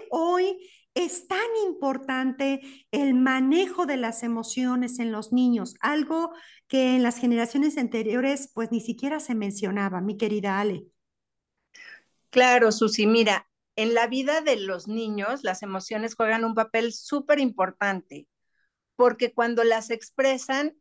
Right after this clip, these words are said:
Speaker 2: liberan cargas tanto positivas como negativas, ¿no? Entonces, cuando ellos pueden expresar lo que están sintiendo, va-, van a poder mantener también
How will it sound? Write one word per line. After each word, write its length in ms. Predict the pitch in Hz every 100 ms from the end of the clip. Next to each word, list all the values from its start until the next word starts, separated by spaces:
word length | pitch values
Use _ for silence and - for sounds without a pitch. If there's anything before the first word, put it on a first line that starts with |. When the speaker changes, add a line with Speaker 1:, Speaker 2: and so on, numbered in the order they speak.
| -
Speaker 2:
liberan 600 | 214 214 226 240 254 254 _ _
cargas 440 | - 220 233 262 262 -
tanto 380 | 196 185 202
positivas 680 | 202 202 214 - 262 285 302
como 240 | - 208 185
negativas, 920 | 180 165 165 208 196 151 - - - _ _ _ _ _ _ _ -
¿no? 160 | 185
Entonces, 680 | 214 233 240 233 262 269 - _ _ _ _ _ _ -
cuando 400 | 240 233 220 247
ellos 360 | 285 349 392 _
pueden 560 | - 262 247 254 262 262 _ _ -
expresar 720 | 208 208 - 202 196 247 233
lo 180 | 254 254
que 80 | 214
están 320 | - 208 214
sintiendo, 840 | 220 233 220 214 202 185 202 220 -
va-, 420 | 208 220 233 -
van 240 | 220 220 240
a 80 | 247
poder 280 | 226 220
mantener 640 | 233 240 233 208 202 247 277
también 500 | 240 226 226 233